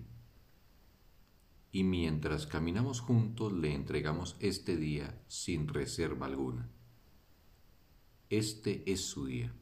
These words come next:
y por eso es un día de incontables dones y de infinitas mercedes para nosotros.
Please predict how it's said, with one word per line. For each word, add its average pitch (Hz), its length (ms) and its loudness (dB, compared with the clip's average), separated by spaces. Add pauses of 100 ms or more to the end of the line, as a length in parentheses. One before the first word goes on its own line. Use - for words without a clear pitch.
(1040)
y 90 80 0
por 90 240 2
eso - 300 2 (1080)
es 80 180 2
un 92 140 0
día 92 260 2
de 80 180 0
incontables 92 1000 0
dones 98 640 2
y 95 120 2
de 82 80 2
infinitas 101 1040 2
mercedes 76 1000 0 (840)
para 139 260 -2
nosotros. - 680 -8